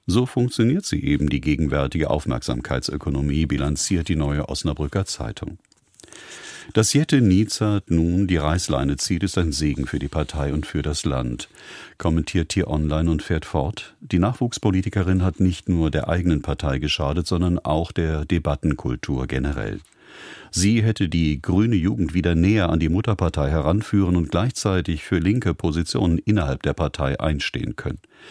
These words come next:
Niezat hat diese Chance nicht genutzt. Stattdessen provozierte sie lieber. Sie hat Partei und Jugendorganisation weiter voneinander entfremdet. Schlimmer noch, Niezat hat mit ihren Provokationen in polarisierten Zeiten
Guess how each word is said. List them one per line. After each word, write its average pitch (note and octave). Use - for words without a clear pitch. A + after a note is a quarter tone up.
Niezat E2
hat G#2
diese E2+
Chance C#2+
nicht -
genutzt. -
Stattdessen F#2
provozierte D#2+
sie A#1
lieber. -
Sie F#2+
hat A#2
Partei A2+
und C3
Jugendorganisation D#2+
weiter F2
voneinander D#2+
entfremdet. E2+
Schlimmer A2+
noch, A#1+
Niezat E2+
hat G2
mit F#2
ihren F#2+
Provokationen F2+
in E2+
polarisierten D#2+
Zeiten F#2